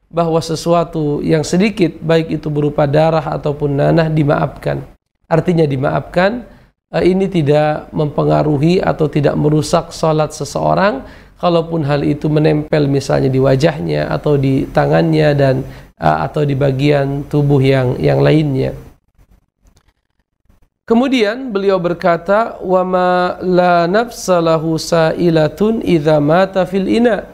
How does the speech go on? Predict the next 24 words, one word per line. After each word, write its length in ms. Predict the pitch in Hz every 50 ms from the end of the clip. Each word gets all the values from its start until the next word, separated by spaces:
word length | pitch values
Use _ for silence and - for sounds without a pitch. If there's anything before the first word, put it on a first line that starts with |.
| - - - - - _ _ _ _ _ _ _ _ _ _ 175
Begitupun 500 | 180 190 196 247 208 294 262 269 294 269 254
yang 160 | 233 208 196
masuk 300 | 190 202 208 - 254 247
kategori 520 | - 214 202 - 185 175 160 175 180 170 165 160
dimaafkan 640 | 151 147 160 175 170 156 - - - 202 214 220 214
adalah, 720 | - 175 151 139 147 147 147 151 160 170 165 - - - - - _ _ _ _ _ _ _ _ _ _ _ _ _ _
eh, 340 | - 180 170 170 165 165 165 147
hewan-hewan 640 | 170 202 202 202 190 180 175 190 202 208 202 196 190
yang 200 | 180 175 165 165
tidak 400 | 160 180 190 170 156 156 160 - 170
memiliki 1120 | 165 156 156 156 151 151 151 156 147 - - 160 156 151 143 139 139 143 143 147 151 - 185 160
darah 360 | 156 165 170 175 180 185 175 143
yang 220 | 156 160 151 151 151
mengalir, 480 | 151 151 165 180 196 196 180 160 156 143
ya, 280 | 151 151 165 180 190 170 - - - - _ _ _
seperti 480 | _ - - 160 160 165 156 139 165 156
misalnya 480 | 147 147 143 - 147 143 135 135 135
lalat 480 | 139 139 147 151 160 160 160 156 151 -
atau 180 | 156 147 - 151
belalang, 540 | 143 147 147 147 151 156 160 170 175 185
itu 160 | 190 196 220 -
kalau 180 | 175 156 156
kita 540 | 147 151 156 147 - 156 151 151 147 - -
sembelih 560 | - - 170 165 160 160 160 180 208 220 208